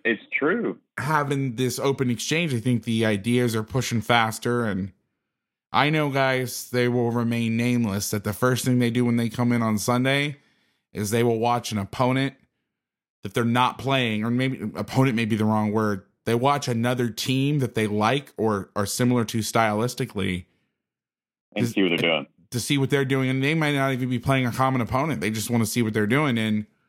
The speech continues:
Speaker 2: they're able to do that now. And there's so much of that that goes around. And, and it's, it's a co-, you know, they always say it's a copycat league. But now you, you said this is a system. You mentioned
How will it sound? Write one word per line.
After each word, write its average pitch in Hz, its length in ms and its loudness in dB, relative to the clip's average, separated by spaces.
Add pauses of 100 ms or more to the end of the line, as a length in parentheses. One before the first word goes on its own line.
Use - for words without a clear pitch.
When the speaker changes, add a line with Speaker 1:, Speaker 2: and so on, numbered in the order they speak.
(560)
Speaker 2:
they're 117 120 0
able 123 240 0
to 117 80 0
do 123 180 2
that 127 240 0
now. 107 280 -2
And 104 120 0
there's 107 140 -2
so 135 180 0
much 135 280 -2
of 127 60 0
that 104 160 2
that 107 160 -6
goes 113 220 2
around. 113 420 2
And, 95 180 -4
and 95 300 -2
it's, 90 200 -6
it's 92 180 -8
a 117 60 -2
co-, 110 160 2
you 98 120 2
know, 101 120 4
they 95 80 2
always 98 220 0
say 98 100 -2
it's 92 120 -6
a 82 40 -6
copycat 92 540 -2
league. 98 280 0
But 95 220 -4 (920)
now 139 300 2
you, 135 260 -2
you 135 140 2
said 170 300 2
this 165 180 -4
is 135 120 -4
a 135 60 0
system. 113 560 0
You 120 140 4
mentioned 135 640 0